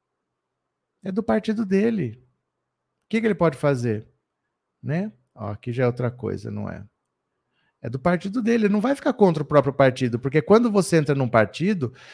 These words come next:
você opta, aqui, ó, você opta por agir de maneira coletiva, você não vai agir de maneira individual. O Flávio Dino vai ter que apoiar alguém do partido dele e a Tabata Amaral também. É assim que funciona, não é do jeito que a gente pensa assim,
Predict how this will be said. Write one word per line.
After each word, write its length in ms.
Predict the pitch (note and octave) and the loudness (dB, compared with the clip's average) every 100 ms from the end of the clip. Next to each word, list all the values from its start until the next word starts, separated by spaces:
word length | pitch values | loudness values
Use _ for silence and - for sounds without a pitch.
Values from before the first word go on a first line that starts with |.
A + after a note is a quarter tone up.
| - | -6
você 460 | C3 B2+ C3+ C3 - | -2 0 0 -4 0
opta, 680 | F3 G#3 - - G#2+ - _ _ _ _ _ _ _ _ _ | 2 2 0 0 0 0 _ _ _ _ _ _ _ _ _
aqui, 300 | - A#2 - | -12 -10 -8
ó, 140 | G#2 F#2+ - - _ | -8 -8 -14 -20 _
você 420 | C3 C#3 D3+ - - | -2 0 0 -2 2
opta 360 | G3 G#3 - | 2 2 -2
por 200 | B2 E3 | -2 0
agir 200 | E3+ D#3 | 2 2
de 120 | F3+ F#3+ | 0 2
maneira 320 | G3 F#3+ G3+ | 2 2 2
coletiva, 680 | G3+ G#3 G#3+ A3 A3+ E3 B2 | 2 0 0 -4 -4 -4 -6
você 140 | - D#3 | -8 -4
não 100 | D#3+ | 0
vai 140 | G3 | 2
agir 180 | G#3 E3+ | 2 0
de 120 | D3+ | -2
maneira 320 | D3+ C#3 B2+ | -2 0 0
individual. 680 | B2 A#2 A#2 A#2 G#2+ G2 G2 _ _ _ | -2 -4 -6 -4 -4 -4 -8 _ _ _
O 80 | - | -14
Flávio 300 | - D3 C3 | -2 0 0
Dino 240 | B2+ B2+ D3 | -2 -4 -2
vai 140 | E3+ | -2
ter 100 | F#3 | -2
que 80 | G3+ | -4
apoiar 320 | G3+ C4 B3+ | -4 -2 0
alguém 260 | C#4 G#3+ F#3 | 0 0 -2
do 120 | D3+ | -2
partido 400 | D3 C#3 D3+ E3+ | -4 -4 -6 -4
dele 220 | E3+ A3+ | -2 -2
e 40 | |
a 60 | B3 | -2
Tabata 380 | B3 C4 B3 B3+ | -4 -4 -4 -6
Amaral 340 | A#3+ A#3+ A3 | -6 -2 -2
também. 440 | A3 A3 G#3+ G#3+ G3 _ _ _ _ _ _ _ _ _ _ _ _ - | -2 -4 -4 -6 -12 _ _ _ _ _ _ _ _ _ _ _ _ -8
É 60 | G3 | -4
assim 320 | G3+ - C#4+ | -4 -4 -8
que 80 | - | -6
funciona, 540 | D3+ B2 A#2+ G#2 G2 | -6 -6 -4 -4 -4
não 180 | A2+ C3+ | -4 -2
é 80 | G#3+ | -2
do 100 | G#3 | 0
jeito 220 | D3 C#3 | 0 0
que 80 | C3 | 0
a 40 | |
gente 260 | B2 B2 - | 0 -2 -2
pensa 380 | B2+ A#2+ G#2+ A2+ | 0 0 0 -6
assim, 360 | - A#2 G#2 | -6 -6 -6